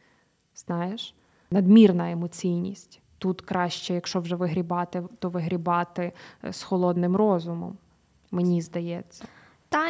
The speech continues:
Speaker 2: і тоді твої дії, вони будуть більш адекватніші, скажімо так.
Speaker 1: Мгм.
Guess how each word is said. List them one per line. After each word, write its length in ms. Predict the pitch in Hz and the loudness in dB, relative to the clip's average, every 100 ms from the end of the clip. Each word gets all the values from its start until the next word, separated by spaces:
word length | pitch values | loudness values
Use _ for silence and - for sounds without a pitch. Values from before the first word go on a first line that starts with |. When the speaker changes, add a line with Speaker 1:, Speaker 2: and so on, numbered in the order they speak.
| 302 | -2
Speaker 2:
і 260 | 254 254 247 | 0 2 2
тоді 200 | 247 247 | 0 0
твої 340 | 254 262 262 247 | 0 0 2 2
дії, 380 | 226 269 302 | 0 0 2
вони 260 | 233 226 233 | 4 6 4
будуть 380 | 233 226 226 208 | 4 2 2 2
більш 600 | 226 214 - - - - | 0 0 -2 -14 -16 -10
адекватніші, 920 | - 220 226 226 208 - 220 - - 226 | -2 0 0 -2 -6 -4 -6 -6 -8 -8
скажімо 460 | - 226 226 220 | -8 -8 -6 -6
так. 320 | 233 240 - _ _ _ _ - | -8 -14 -18 _ _ _ _ -12
Speaker 1:
Мгм. 520 | - 185 180 175 185 | -2 0 0 -2 -4